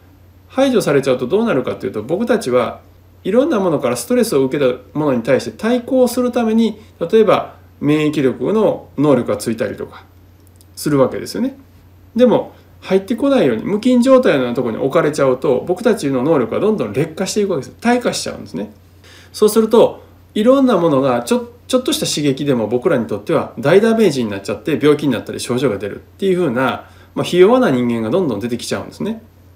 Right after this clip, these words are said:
西洋医学の考えはまさにこれで、あの、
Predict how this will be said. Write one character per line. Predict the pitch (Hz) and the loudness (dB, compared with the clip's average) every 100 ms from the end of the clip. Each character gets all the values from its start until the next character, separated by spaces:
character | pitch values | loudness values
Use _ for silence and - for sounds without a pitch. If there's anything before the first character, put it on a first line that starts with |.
| - | -16
西 | - 247 254 | -2 4 6
洋 | 262 | 6
医 | 262 | 4
学 | 190 | 2
の | 147 | 0
考 | 131 135 123 | 0 0 0
え | |
は | 107 | 0
ま | 165 | 0
さ | 185 131 | 0 0
に | 110 | -2
こ | - 110 | -2 -2
れ | 98 | 0
で、 | 117 110 - - _ _ - - _ - | 0 -2 -4 -14 _ _ -20 -20 _ -4
あ | 127 | 0
の、 | 127 120 120 120 | 2 2 0 -4